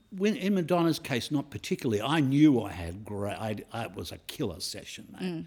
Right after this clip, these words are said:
Speaker 2: mm.
Speaker 1: She had, there were shots everywhere. And the good news is when she came over the next day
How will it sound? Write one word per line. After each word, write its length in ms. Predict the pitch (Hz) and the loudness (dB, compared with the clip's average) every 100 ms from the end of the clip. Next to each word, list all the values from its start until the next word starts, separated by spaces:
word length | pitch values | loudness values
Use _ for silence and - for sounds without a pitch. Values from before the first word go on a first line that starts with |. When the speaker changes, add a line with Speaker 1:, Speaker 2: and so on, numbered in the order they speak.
| - | -12
Speaker 2:
mm. 220 | 180 165 160 | -10 -8 -2
Speaker 1:
She 200 | 160 151 | 2 2
had, 260 | 127 101 | 2 -2
there 320 | - 156 139 | -6 -2 0
were 100 | 107 | 0
shots 420 | 95 - 113 - 110 | 0 -2 -2 -2 -4
everywhere. 540 | 85 101 87 90 85 - - - - | -4 -4 -6 -8 -10 -16 -20 -14 0
And 240 | 147 151 | 4 4
the 40 | 147 | 4
good 260 | 123 240 | 4 2
news 340 | 226 135 117 113 | 4 2 2 -4
is 120 | - | -4
when 140 | 131 | -4
she 160 | 117 139 | -4 -6
came 340 | - 127 117 - | -4 0 0 0
over 260 | 117 117 | 0 0
the 140 | 110 104 | -2 -4
next 340 | 104 101 - | -4 -6 -8
day 320 | - 113 107 | -2 -2 -2